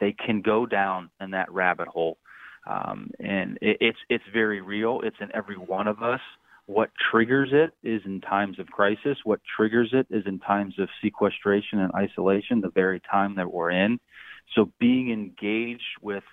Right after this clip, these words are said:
that athlete, being engaged with that player, uh, knowing what makes them tick, um, having conversations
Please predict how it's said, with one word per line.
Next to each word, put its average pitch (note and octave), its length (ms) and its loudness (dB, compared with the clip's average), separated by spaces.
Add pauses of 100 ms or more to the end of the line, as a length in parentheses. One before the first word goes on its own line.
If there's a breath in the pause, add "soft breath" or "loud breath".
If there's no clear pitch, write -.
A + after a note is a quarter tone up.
(160)
that F#2+ 180 -4 (400)
athlete, A2 500 0
being G#2 140 0
engaged G2+ 320 0
with F#2+ 80 -6
that F#2 220 -6
player, G#2 500 2 (400 loud breath)
uh, - 160 -10
knowing A2+ 320 2
what G#2+ 140 -2
makes G#2 260 -2
them F#2+ 160 -10 (140)
tick, A2 320 -2 (320 loud breath)
um, F#2 500 -8
having G#2+ 320 0
conversations G#2+ 1000 0